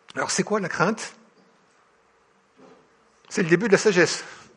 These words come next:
On le retrouve à plusieurs reprises. Et, et, et pourquoi c'est un, un, important de craindre Dieu ?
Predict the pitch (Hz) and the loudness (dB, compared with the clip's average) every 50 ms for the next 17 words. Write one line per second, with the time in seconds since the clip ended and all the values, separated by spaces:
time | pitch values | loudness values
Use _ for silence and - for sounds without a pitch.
0 | _ - - _ _ _ _ _ _ _ _ - - 123 123 131 131 - 190 156 | _ -20 -20 _ _ _ _ _ _ _ _ -10 -6 -4 -2 -2 -2 2 4 4
1 | 127 165 170 151 165 147 139 143 - - 143 127 110 107 - - - - - - | 4 4 2 0 0 2 2 2 0 0 -6 -2 -2 -2 -4 -4 -12 -20 -20 -12
2 | - - 170 175 - 185 185 202 185 - 240 - - 285 254 - - - 160 175 | -2 -2 -2 2 2 0 2 2 0 0 -2 -2 0 0 0 0 -2 0 0 0
3 | 175 - 180 160 - - 180 165 196 - - 247 226 165 165 160 - - - - | 0 0 -2 -6 -2 -2 -2 -2 -2 -2 0 0 0 0 0 0 0 0 0 0
4 | 190 208 190 170 156 135 147 147 135 131 165 185 208 247 | 0 0 2 0 0 -2 -2 -4 -4 -2 0 0 0 0